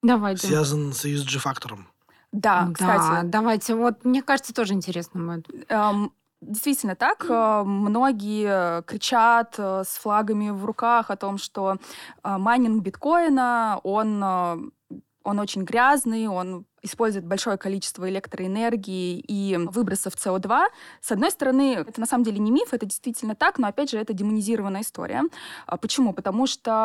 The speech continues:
Speaker 3: м, все смотрят, э, на то, что для добычи блокчейна там используется, по-моему, сто тридцать, э, тераватт-час, э, в год для того, чтобы это добывать. Примерно столько же потребляет,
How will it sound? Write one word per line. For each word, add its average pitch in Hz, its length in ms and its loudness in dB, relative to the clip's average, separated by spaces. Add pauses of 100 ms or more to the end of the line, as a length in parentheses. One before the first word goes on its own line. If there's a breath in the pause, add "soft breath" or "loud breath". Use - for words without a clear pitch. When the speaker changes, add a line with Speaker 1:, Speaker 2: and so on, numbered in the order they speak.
(120)
Speaker 3:
м, 196 200 -6 (140)
все 254 220 -2
смотрят, 220 540 -4
э, 180 240 -4
на 196 120 -4
то, 240 240 0
что 180 440 -2 (280 loud breath)
для 247 100 0
добычи 202 340 0
блокчейна 247 840 2
там 190 140 -8
используется, 220 460 -6
по-моему, 208 340 -4
сто 226 460 -2
тридцать, 208 800 -4
э, 180 300 -4
тераватт-час, 202 960 -2
э, 190 160 -6
в 196 140 -8
год 170 300 -4
для 220 100 -4
того, 190 200 -6
чтобы 180 260 -6
это 190 100 -8
добывать. 175 440 -2
Примерно 226 380 2
столько 233 400 0
же 185 560 0
потребляет, 196 720 0